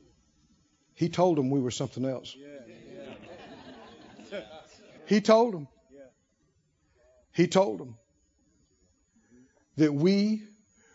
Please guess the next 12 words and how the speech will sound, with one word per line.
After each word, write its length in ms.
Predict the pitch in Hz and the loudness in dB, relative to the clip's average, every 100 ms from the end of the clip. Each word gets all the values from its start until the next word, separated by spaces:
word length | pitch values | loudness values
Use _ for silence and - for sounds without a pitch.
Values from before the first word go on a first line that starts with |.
| _ | _
would 180 | 143 139 | 0 2
go 160 | 160 185 | 4 4
to 80 | 147 | 4
the 100 | 139 | -2
end 280 | 175 170 | -2 -2
with 180 | 110 110 | -4 -6
Him, 180 | 113 98 - _ _ _ - 165 _ _ _ _ _ | -8 -12 -16 _ _ _ -20 -20 _ _ _ _ _
that 100 | 143 | -2
He 100 | 123 | 0
could 220 | 180 139 - | 0 -2 -4
trust 440 | 208 208 - - | -4 -4 -6 -12
us, 320 | 107 - - | -12 -10 -10